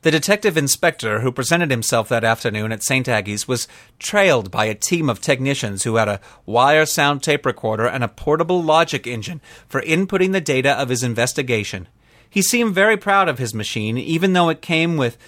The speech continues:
three convicts from the King Street gaol in shackles and iron legs who worked tirelessly to keep the springs wound,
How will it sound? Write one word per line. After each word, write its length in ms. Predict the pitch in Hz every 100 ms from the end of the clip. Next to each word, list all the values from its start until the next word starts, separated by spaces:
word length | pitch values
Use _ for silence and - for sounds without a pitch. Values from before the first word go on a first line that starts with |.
| - _
three 300 | - 160 196
convicts 640 | 196 185 180 143 107 95
from 180 | - 123
the 80 | 113
King 240 | - 160
Street 340 | 156 - 151 131
gaol 320 | 131 120 117
in 140 | 120
shackles 580 | 120 - 165 - 104 107 - _
and 120 | 123
iron 380 | 143 170 165 123
legs 320 | 101 101 110
who 100 | -
worked 360 | 127 131 160 -
tirelessly 680 | - 170 139 117 107 - 120
to 80 | 127
keep 240 | - 160
the 80 | 147
springs 480 | - - 156 156 143
wound, 340 | 139 135 139